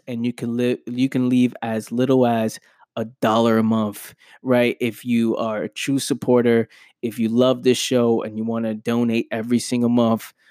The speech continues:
um, again, like I said, for better quality shows, to allow ourselves to do something, uh, uh, you know, try new things and,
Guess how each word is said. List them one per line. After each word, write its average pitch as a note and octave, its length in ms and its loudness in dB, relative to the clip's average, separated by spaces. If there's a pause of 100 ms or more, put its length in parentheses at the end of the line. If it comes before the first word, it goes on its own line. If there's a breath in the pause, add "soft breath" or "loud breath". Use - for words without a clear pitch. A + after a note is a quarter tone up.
(180 soft breath)
um, G#2+ 380 -6 (200)
again, A2+ 320 0
like A2 180 0
I A2 60 2
said, A#2 380 0 (100)
for A2+ 380 2 (140)
better A#2 200 2
quality A#2 420 2
shows, A#2 480 4
to A2+ 160 0
allow A2+ 280 2
ourselves A#2 420 -2
to - 120 -12
do A#2+ 320 2
something, A#2 600 -4 (360 soft breath)
uh, G#2+ 300 -6 (300)
uh, G2+ 280 -4 (140)
you A#2+ 140 -4
know, G2 160 -8
try B2+ 300 2
new C3 280 6
things B2 640 2
and, G#2+ 380 -4